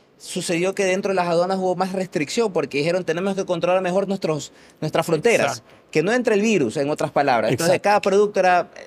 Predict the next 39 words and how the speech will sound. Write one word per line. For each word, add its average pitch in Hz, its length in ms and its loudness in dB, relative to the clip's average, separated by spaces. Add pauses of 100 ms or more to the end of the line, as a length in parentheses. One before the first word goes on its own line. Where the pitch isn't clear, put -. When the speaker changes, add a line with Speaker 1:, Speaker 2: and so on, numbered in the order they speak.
Speaker 1:
revisado 151 580 2
de 170 120 6
diferente 170 480 0
manera, 175 640 2
no, 165 280 -2
no 160 200 -2
habían 170 360 0
Speaker 2:
Sí. 175 140 0
Speaker 1:
procesos 160 360 0
estándares 170 640 0 (440)
y 165 100 -6
complicó 190 380 2
un 247 80 2
poco 185 200 0
las 156 120 2
operaciones 190 580 0
que 180 140 -2
a 147 80 0
través, 160 340 0
obviamente, 180 420 0
de 156 40 -2
la 143 120 0
participación 135 600 -2
de 185 60 0
un 180 100 0
agente 180 440 0
hizo 156 360 -4
que 151 140 0
las 139 120 0
cosas 156 440 -4
traten 147 300 -2
de 147 120 2
fluir 143 400 -2 (120)
Speaker 2:
Sí. 147 260 -2
Speaker 1:
lo 135 100 -2
más 143 120 0
adecuado 135 300 2
posible, 120 400 -2
¿no? - 100 -12